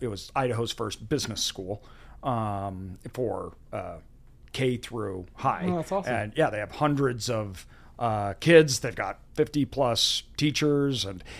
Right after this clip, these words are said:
Speaker 1: it, you know, turned into this big, uh, big thing. And so everybody's like, "Oh, so you were a teacher? You went to get your college degree in education?" And she's like,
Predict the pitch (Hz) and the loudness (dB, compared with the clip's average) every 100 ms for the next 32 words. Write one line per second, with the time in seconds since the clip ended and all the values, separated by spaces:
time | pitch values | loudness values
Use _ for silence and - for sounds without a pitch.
0 | - 117 107 - - 120 90 131 127 120 | -8 -4 -4 -6 -8 -8 -4 -2 -2 -2
1 | 113 - 110 120 104 - 113 107 104 101 | -4 -6 -4 -4 -4 -4 -2 0 -2 -4
2 | 113 110 - 143 113 - - - 139 123 | -4 -6 -2 -2 -2 -6 -14 -10 -4 0
3 | 139 131 135 120 117 - - 277 - 180 | 2 2 0 -2 -4 -4 2 2 2 0
4 | 220 202 151 - 175 - 277 294 277 180 | 4 4 4 0 -4 -4 -4 -4 -2 2
5 | 180 185 - - 185 180 175 170 170 170 | 2 0 -2 0 4 6 6 4 0 0
6 | 143 147 170 175 135 156 160 170 180 160 | 0 2 4 2 0 -2 0 2 2 0
7 | 151 - 123 160 - 226 233 233 233 139 | -2 -6 -6 -2 0 2 2 2 0 -2
8 | 139 - 120 | -2 -2 -4